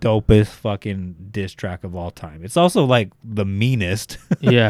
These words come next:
Speaker 2: yeah,
Speaker 1: 'Cause he
Speaker 2: it
Speaker 1: talks
Speaker 2: is the
Speaker 1: about
Speaker 2: meanest.
Speaker 1: fucking his wife and shit.
Speaker 2: Yeah, and there's a whole thing. Is it Faith Evans that's
Speaker 1: Mm-hmm.
Speaker 2: his wife at the time period, and how, like, she may or may not have been faithful <laughs> to, to
Speaker 1: <laughs>
Speaker 2: Biggie and all. There's all kinds of things going on around that time period.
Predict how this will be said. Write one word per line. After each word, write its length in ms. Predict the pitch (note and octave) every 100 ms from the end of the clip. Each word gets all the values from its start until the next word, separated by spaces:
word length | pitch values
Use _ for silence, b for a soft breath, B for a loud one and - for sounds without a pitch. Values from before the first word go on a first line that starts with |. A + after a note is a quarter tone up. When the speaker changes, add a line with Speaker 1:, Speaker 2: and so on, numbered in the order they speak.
| G2+
Speaker 2:
yeah, 140 | G#2
Speaker 1:
'Cause 100 | G#2+
he 60 | C#3+
Speaker 2:
it 40 |
Speaker 1:
talks 160 | - D#3+
Speaker 2:
is 60 | D#3
the 40 |
Speaker 1:
about 160 | C#3 A2
Speaker 2:
meanest. 200 | G#2 G#2
Speaker 1:
fucking 260 | B2+ C3
his 160 | A#2 G#2
wife 340 | A2+ A#2+ A#2+
and 140 | G2 -
shit. 320 | F#2 F#2 -
Speaker 2:
Yeah, 400 | C#3+ A2+ G#2+ G2+
and 140 | - F3
there's 180 | A#3+ G#3
a 80 |
whole 220 | F#3 F#3+ F3
thing. 540 | F3+ F3+ F3+ F3+ D#3
Is 140 | B2+
it 100 | B2+ -
Faith 340 | D#3+ E3 D#3+
Evans 480 | E3 D#3+ E3+ E3 E3
that's 500 | E3 D3+ D#3+ - -
Speaker 1:
Mm-hmm. 180 | A2+ A#2+
Speaker 2:
his 200 | D3+ D3
wife 380 | D3+ D#3 D#3 D3+
at 60 | D3
the 80 | C#3+
time 340 | - D3 C#3+
period, 640 | D3 D3+ D3 D3 D3 C#3+ C3+
and 160 | A#2
how, 300 | A2+ G#2+ G#2
like, 400 | G#2 G2+ G2+ G2 _ b b b b
she 240 | - - C3
may 380 | B2+ C3+ C#3 C3
or 60 |
may 180 | B2+ B2
not 260 | A#2 A#2+ A#2+
have 120 | A#2+
been 320 | A#2+ A2+ A2+
faithful 640 | A2 - B2 B2 - A#2 A#2
<laughs> 80 | -
to, 200 | E3 E3
to 400 | - - C3+ C3
Speaker 1:
<laughs> 100 | B2+
Speaker 2:
Biggie 560 | C3+ B2 B2+ B2+ A#2+
and 100 | A2
all. 260 | A2+ A#2+ F2+
There's 220 | C#3+ E3
all 220 | F#3 F3+
kinds 240 | E3 D#3 C3+
of 100 | B2
things 300 | C3+ C3 A2+
going 280 | A#2+ A2+ A2
on 220 | A2 A2
around 280 | G#2+ G#2+ G#2
that 260 | G2+ -
time 240 | - G#2+ G2+
period. 440 | G2+ G2 G2 F#2+